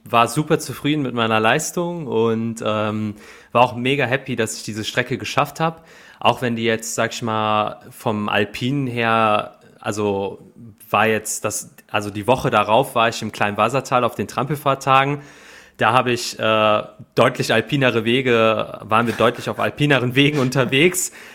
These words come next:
Deswegen waren die Wege schon so, so, ja, okay, ne? Also das ist schon ganz gut machbar und, äh, musste jetzt keine Angst haben irgendwie oder so oder Sorgen machen.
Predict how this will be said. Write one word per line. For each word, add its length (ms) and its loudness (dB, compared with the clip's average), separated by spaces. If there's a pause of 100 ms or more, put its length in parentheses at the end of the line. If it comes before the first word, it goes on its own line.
(140)
Deswegen 560 2
waren 200 6
die 140 -4
Wege 260 0
schon 260 0
so, 640 4 (220)
so, 380 2
ja, 500 2 (280)
okay, 360 4
ne? 240 0
Also 380 0
das 280 -10
ist 220 -8
schon 580 -2
ganz 220 -2
gut 180 -8
machbar 600 2
und, 320 -6
äh, 260 -4 (160)
musste 320 -6
jetzt 160 -2
keine 200 0
Angst 280 -6
haben 340 0
irgendwie 400 -2
oder 180 0
so 300 -2
oder 360 0
Sorgen 320 4
machen. 400 -4